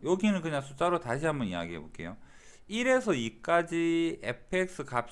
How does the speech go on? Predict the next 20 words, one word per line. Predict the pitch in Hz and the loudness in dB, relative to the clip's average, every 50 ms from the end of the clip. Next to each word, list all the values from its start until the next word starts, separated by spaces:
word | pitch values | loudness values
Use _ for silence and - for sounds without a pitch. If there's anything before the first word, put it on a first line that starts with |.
| - - - | -10 -20 -8
적분을 | - 131 135 135 139 170 175 170 160 143 | -6 -6 -6 -4 -2 -2 0 0 0 0
했더니 | 139 143 139 135 127 123 123 120 113 110 123 | -2 -4 -2 -2 -2 0 0 0 0 0 0
얘가 | 151 165 151 147 | -2 -2 -2 -2
만약에 | 123 107 95 90 95 98 104 110 | -2 -2 -4 -4 -4 -6 -6 -8
삼이 | - - - 214 208 185 139 | -10 -4 0 0 2 2 2
된다라는 | 113 95 90 76 71 76 82 85 82 - - - 123 147 160 165 | 0 -2 -2 -4 -4 -4 -4 -6 -6 -6 -2 0 0 0 0 -2
걸 | 147 123 110 | -4 -6 -6
알고 | - - 92 85 92 107 156 180 | -6 -8 -8 -6 -4 0 0 0
있다 | - 117 110 95 | 0 0 -2 -4
그러면 | 90 85 85 82 78 76 82 110 117 110 104 123 | -4 -4 -6 -6 -6 -6 -6 -6 -6 -6 -6 -8
인테그랄 | 135 156 160 - 185 180 165 160 147 131 120 117 117 113 107 90 | -8 -6 -2 0 0 2 2 2 2 2 2 2 0 -2 -4 -6
이에서 | 85 85 90 110 131 160 160 180 | -6 -4 -2 -2 -2 -2 -2 -4
일까지 | 170 156 151 143 - 147 147 143 - 110 | -4 -4 -6 -4 -2 -2 -2 0 -2 -4
에프엑스는 | 95 92 95 - - 123 120 113 - - 98 101 127 156 156 117 82 80 80 | -6 -6 -6 -6 -4 -6 -6 -6 -6 -8 -8 -6 -4 -4 -4 -4 -6 -8 -10
자동적으로 | - - 78 78 - 110 127 131 123 127 120 110 107 104 98 95 127 151 - - | -10 -10 -10 -6 -4 -4 -4 -4 -4 -4 -4 -4 -6 -6 -6 -4 -6 -6 -6 -8
마이너스 | - - 80 78 78 82 92 104 120 123 - | -12 -12 -10 -8 -8 -6 -4 -4 -4 -4 -4
삼이 | - 135 127 123 98 | -4 -4 -4 -4 -4
될 | - 73 - | -6 -8 -8
거라는 | - 120 110 101 82 71 | -8 -6 -6 -6 -6 -8
이야기입니다. | 67 131 - - | -10 -12 -14 -16